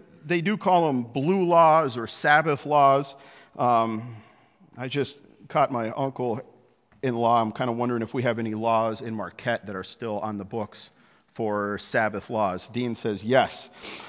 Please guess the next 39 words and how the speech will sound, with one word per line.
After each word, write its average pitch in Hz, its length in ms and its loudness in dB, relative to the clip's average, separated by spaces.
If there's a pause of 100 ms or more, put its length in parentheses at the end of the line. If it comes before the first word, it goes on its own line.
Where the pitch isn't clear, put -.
(220)
But 196 120 6
some 285 220 10
of 320 80 8
them 240 160 6
throughout 196 380 8
all 254 340 10
of 226 140 2
the 220 80 0
United 190 640 4
States, 139 520 0
it 190 120 0
was 180 400 4 (120)
in 160 140 0
some 214 300 4
places, 160 480 2
in 139 100 0
South - 320 4
Carolina, 156 520 4
it 165 140 0
was 165 180 0
illegal 233 480 2
to 180 120 -4
sell 185 300 2
musical 165 500 0
instruments 120 580 -6 (380)
on 120 140 -2
Sundays. 120 560 -2 (720)
In 143 100 0
Texas, 170 500 0
it 165 40 -2
was 165 160 -4
illegal 208 380 0
to 196 80 -4
buy 151 200 4
diapers. - 640 0 (640)
So, 139 460 0
uh, 127 300 4
it's 113 140 -6
Sabbath, 165 720 2